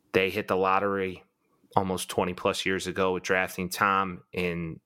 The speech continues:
you know, the, the last, <laughs> one of the last rounds in the N F L draft, being the sixth round, hundred ninety-ninth pick. Hit the lottery with Tom.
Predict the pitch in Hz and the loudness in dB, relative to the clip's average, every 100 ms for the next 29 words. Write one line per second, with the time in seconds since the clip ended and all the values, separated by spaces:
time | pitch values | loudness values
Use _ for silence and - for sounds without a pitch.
0 | _ - 95 82 80 - - - - - | _ -4 -2 -2 -6 -10 -20 -18 -18 -20
1 | _ 85 104 98 - 92 107 101 92 85 | _ 0 2 2 -2 -2 0 2 2 2
2 | - - - _ _ - - _ - - | 0 -6 -8 _ _ -20 -20 _ -8 -6
3 | - 120 156 151 139 131 113 - 117 107 | 0 4 6 6 6 6 4 4 2 2
4 | 95 98 98 92 95 92 92 87 - 104 | 0 0 0 0 -2 0 -2 -2 -4 -4
5 | 104 95 - 98 - 92 87 - 110 107 | -2 -2 -2 -2 -2 -4 -2 0 2 2
6 | 98 90 90 85 80 - 90 73 _ _ | 0 -2 -2 -6 -8 -6 -6 -6 _ _
7 | - - - - _ _ _ _ _ _ | -20 -20 -20 -20 _ _ _ _ _ _
8 | _ _ - 165 139 113 92 87 76 73 | _ _ 6 6 6 4 4 2 -2 -4
9 | 71 - - | -2 -2 -2